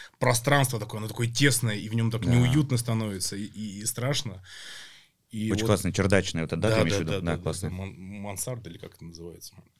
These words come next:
Speaker 1: И вот как тебя крючило, это очень похоже на правду.
Speaker 2: Ну, я нашел какие-то ролики, вот, и, э, и, и документалки хорошие нашел,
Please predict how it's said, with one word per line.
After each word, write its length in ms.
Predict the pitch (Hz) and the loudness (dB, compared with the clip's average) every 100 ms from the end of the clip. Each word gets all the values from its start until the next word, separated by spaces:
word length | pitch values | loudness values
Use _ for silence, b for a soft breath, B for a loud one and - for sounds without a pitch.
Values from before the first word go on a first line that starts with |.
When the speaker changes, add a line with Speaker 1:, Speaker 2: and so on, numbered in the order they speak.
| - | -10
Speaker 1:
И 80 | 120 | -2
вот 140 | 117 117 | 0 2
как 160 | 123 | 2
тебя 120 | 139 120 | 2 4
крючило, 400 | 139 175 160 123 | 2 4 2 2
это 240 | - 120 123 | 0 -4 -4
очень 280 | 131 139 | -4 -4
похоже 380 | 123 135 - 101 | -6 -6 -8 -10
на 240 | 90 87 85 _ _ - | -10 -14 -16 _ _ -8
правду. 260 | 98 80 80 B B B | -8 -8 -14 B B B
Speaker 2:
Ну, 80 | 123 | 6
я 140 | 127 139 | 8 8
нашел 280 | 180 131 | 8 4
какие-то 300 | 95 87 87 | 4 0 0
ролики, 440 | 87 80 73 73 71 | -2 -2 -4 -8 -10
вот, 460 | 64 71 71 - - - | -8 -8 -8 -8 -10 -6
и, 640 | - 90 92 92 92 90 | 0 2 4 4 4 6
э, 440 | 87 87 87 87 80 | 4 4 2 2 2
и, 240 | 95 95 | 2 4
и 40 | 98 | 2
документалки 500 | 92 92 90 135 - | 2 0 2 2 2
хорошие 340 | 127 117 117 | -2 0 0
нашел, 420 | 110 - 110 107 | 0 2 0 0